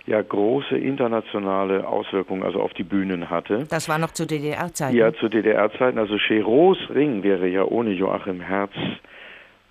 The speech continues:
Speaker 1: undenkbar gewesen.
Speaker 2: Äh, das muss man Leuten erklären, die, die Chereau nicht kennen. Der hat neunzehnhundertsechsundsiebzig, korrigieren Sie mich, den Ring in Bayreuth gemacht und galt
Speaker 1: Ja.
Speaker 2: ab dann als Jahrhundertinszenierung.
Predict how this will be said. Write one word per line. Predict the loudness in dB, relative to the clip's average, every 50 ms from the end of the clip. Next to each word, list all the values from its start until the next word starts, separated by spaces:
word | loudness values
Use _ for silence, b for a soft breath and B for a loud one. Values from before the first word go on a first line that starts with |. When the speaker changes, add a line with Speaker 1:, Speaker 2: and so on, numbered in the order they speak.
| _ _ -20 -20 _ -16
Speaker 1:
undenkbar | -12 -8 -6 -6 -4 -2 -4 -4 -4 -6 -6 -6 -4
gewesen. | -4 -8 -8 -8 -8 -10 -10 -12 -18 -20 -16 -10 -8
Speaker 2:
Äh, | -6 -6 -6 -8
das | -8 -10 -8 -6
muss | -8 -6 -4
man | -4 -6 -4
Leuten | -4 -6 -6 -6 -8
erklären, | -10 -10 -10 -10 -6 -4 -4 -4 -4
die, | -6 -8 -8 -8 -10 -10
die | -12 -14 -12 -10
Chereau | -8 -6 -6 -6 -4 -2 -2 -2
nicht | -2 -4 -4 -6 -6
kennen. | -4 -2 -2
Der | -2 -2 -2
hat | -4 -4 -2
neunzehnhundertsechsundsiebzig, | -2 -2 -2 -2 -4 -4 -4 -4 -6 -6 -6 -6 -4 -4 -2 -2 -2 -2 -4 -8 -10 -14 -8
korrigieren | -4 -4 -4 -4 -2 -4 -2 -2 -2
Sie | -2 -2
mich, | -4 -4 -4 -4
den | -4 -4
Ring | -2 -2 -2 -2
in | 0 0
Bayreuth | 0 0 0 0 0 0 -2 -2 -2
gemacht | -4 -4 -4 -4 -4 -6 -6
und | -6 -4
galt | -2 -2 0 0 0 -2 -6 -12
Speaker 1:
Ja. | -14 -16 -20 -20 -20 -20 -20 -20 -14 -6 -4 -4
Speaker 2:
ab | -4 -2 0
dann | 2 2 2 2 2 2
als | 2 0 0 0 -2
Jahrhundertinszenierung. | 0 0 2 0 0 0 -2 -4 -6 -6 -6 -4 -4 -4 -4 -4 -6 -6 -6 -8 -12